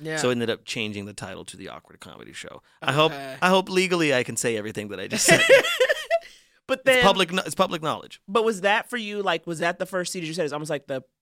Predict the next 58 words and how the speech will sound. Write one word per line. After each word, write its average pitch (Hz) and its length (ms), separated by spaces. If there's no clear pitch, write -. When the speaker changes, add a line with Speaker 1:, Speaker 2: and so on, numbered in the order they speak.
Speaker 1:
was 156 120
that 165 200
the 190 80
first 175 260
seed 175 200
of, 151 60
like, 151 160
"I 151 80
wanna 160 160
do 151 140
an 143 80
all-black 135 300
comedy 147 280
show"? - 280
That 139 120
kinda 143 180
became 135 460
Speaker 2:
Not 233 160
the 226 60
first 220 260
Speaker 1:
Unique 185 60
Speaker 2:
seed. - 60
The 147 80
Speaker 1:
Gross. - 80
Speaker 2:
first 226 260
seed 175 460
was, 135 560
because 220 260
it's 196 140
weird, 208 220
because 156 220
obviously 160 360
there 143 80
was 120 100
a 120 60
black 117 180
comedy 95 320
scene, - 300
you 208 80
know? 196 80
Speaker 1:
Yeah. 123 180
Speaker 2:
And 156 140
this 175 100
is 160 80
the 135 60
thing 135 160
I 110 60
think 110 180
about 98 160
a 90 40
lot. 87 280
There 120 100
was 123 100
a 117 40
black 139 240
comedy 117 380
scene, 98 520
um, 107 500